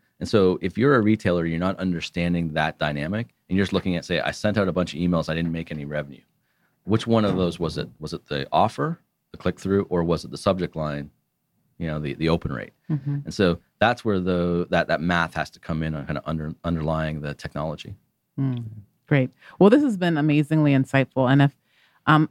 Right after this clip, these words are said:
Speaker 2: any of our listeners want to get in touch with you to hear more about anything they've heard today, how can they do that?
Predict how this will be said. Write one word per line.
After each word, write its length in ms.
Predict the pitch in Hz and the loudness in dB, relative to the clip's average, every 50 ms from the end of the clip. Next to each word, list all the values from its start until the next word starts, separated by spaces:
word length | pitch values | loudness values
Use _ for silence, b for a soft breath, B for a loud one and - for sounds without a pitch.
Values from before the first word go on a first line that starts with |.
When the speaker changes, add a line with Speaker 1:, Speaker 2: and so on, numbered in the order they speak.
| - - | 2 4
Speaker 2:
any 180 | 175 202 214 208 | 6 8 8 8
of 100 | 190 185 | 8 6
our 120 | 175 160 | 6 6
listeners 400 | 160 170 - - 185 165 156 139 | 4 2 0 0 0 0 2 4
want 120 | 143 143 | 4 4
to 40 | 143 | 4
get 120 | 135 143 135 | 4 4 4
in 100 | 135 135 | 4 4
touch 240 | - 160 143 - | 4 4 4 2
with 120 | - - - | 0 0 2
you 80 | 131 | 2
to 60 | 127 131 | 2 4
hear 180 | 127 151 135 | 2 2 2
more 320 | 135 139 139 143 139 143 139 | 4 4 4 4 4 4 4
about 260 | 131 135 131 117 82 | 4 2 2 0 0
anything 340 | 127 143 139 - - 147 135 | 0 -2 -2 -2 -2 0 0
they've 140 | 131 120 | 0 0
heard 240 | - - - 165 160 147 | 0 2 2 2 2 2
today, 180 | 135 127 120 | 2 0 2
how 140 | 135 151 151 | 2 2 0
can 160 | - 156 151 | 0 2 2
they 100 | 143 135 | 2 2
do 120 | 127 135 127 | 2 2 2
that? 280 | 117 107 104 104 - | 2 0 0 -2 -4